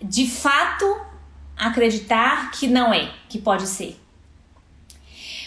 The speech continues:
Você tem todas as suas amigas próximas tiveram cesariana porque com trinta e oito, trinta e nove semanas teve alguma complicação.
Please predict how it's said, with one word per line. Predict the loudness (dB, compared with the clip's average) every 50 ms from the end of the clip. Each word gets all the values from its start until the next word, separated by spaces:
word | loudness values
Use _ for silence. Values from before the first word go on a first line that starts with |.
| -16 -8 -2
Você | 0 0 2 4 2 2
tem | 2 2 2 4 4 4 4 2
todas | 2 4 6 6 6 4 4 4
as | 4 4 4
suas | 4 0 2 2 4
amigas | 4 2 2 2 2 2 2 2 2 2 0 0
próximas | -2 2 4 6 6 6 4 2 -2 -2 -2 -2 0
tiveram | 0 2 4 4 4 2 2
cesariana | 0 2 2 2 2 2 0 0 0 0 0 0 -2
porque | -2 -6 -4 -2 -2 -2
com | -2 0 0 0 0
trinta | 2 2 2 2 4 4
e | 2 2
oito, | 2 0 -2 0
trinta | 0 0 0 0
e |
nove | 0 -2 -2 -2
semanas | 0 0 2 2 2
teve | 2 2 2
alguma | 2 2 2 0 2
complicação. | 2 0 2 2 -2 -2 -2 -4 -4 -2 -2 0 0 0 -2 -6 -10